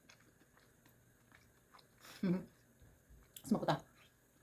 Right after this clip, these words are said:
Ось вам. Всередині. І хочу сказати, домашнє, то й домашнє. Боже, смачно.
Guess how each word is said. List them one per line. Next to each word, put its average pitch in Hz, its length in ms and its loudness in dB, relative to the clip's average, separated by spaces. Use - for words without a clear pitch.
Ось 175 160 8
вам. 160 160 8
Всередині. 226 500 12
І - 60 2
хочу 202 220 6
сказати, 196 300 8
домашнє, 185 340 4
то 165 60 8
й 165 40 10
домашнє. 156 400 6
Боже, 165 220 4
смачно. 160 380 0